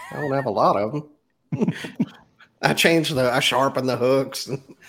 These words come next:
<laughs> touch 'em up with paint. Yeah, I'm, I'm pretty cheap, but.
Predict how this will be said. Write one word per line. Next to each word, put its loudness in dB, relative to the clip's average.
<laughs> -10
touch 0
'em 4
up 4
with -2
paint. 0
Yeah, -2
I'm, -10
I'm -10
pretty -10
cheap, -8
but. -14